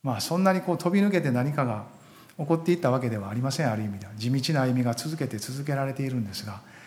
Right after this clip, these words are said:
しかし着実にですね、私たちの信仰は神様への信頼が強められ、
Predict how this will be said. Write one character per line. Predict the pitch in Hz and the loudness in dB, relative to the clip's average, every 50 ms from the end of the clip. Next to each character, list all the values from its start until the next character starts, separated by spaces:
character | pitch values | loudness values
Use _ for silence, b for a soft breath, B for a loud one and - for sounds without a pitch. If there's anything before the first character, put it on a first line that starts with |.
| B B B | B B B
し | - - | -4 0
か | - 196 | 2 2
し | 180 - 123 - - - - - - | 2 2 -2 -6 -10 -16 -14 -8 -8
着 | - - - - 190 | -8 -8 -8 -8 -6
実 | 196 208 196 196 214 | -4 -4 -2 0 2
に | 214 202 | 2 2
で | 135 | 2
す | - 101 | 2 -2
ね、 | 110 107 107 - - B B B B B B B B | -2 -4 -4 -6 -10 B B B B B B B B
私 | - 131 127 185 190 - | -4 0 2 2 2 2
た | 196 | 2
ち | 170 165 | 2 2
の | 160 165 | 2 2
信 | 123 - - - 196 196 196 190 | 2 2 2 4 4 4 4 4
仰 | 190 180 175 | 2 2 2
は | 170 170 165 139 110 - - B B B B B B B | 4 4 4 4 2 0 -6 B B B B B B B
神 | - - 170 175 151 | 0 4 4 4 4
様 | - 147 131 127 | 4 4 4 4
へ | 120 | 4
の | 110 107 101 | 2 0 -2
信 | - - - 180 175 170 | -2 -2 -2 0 0 2
頼 | 160 156 156 | 2 2 2
が | 147 139 | 2 0
強 | 143 - - 160 151 | 2 2 2 2 2
め | 147 147 | 4 4
ら | 143 143 | 4 2
れ、 | 127 117 101 | 2 0 -2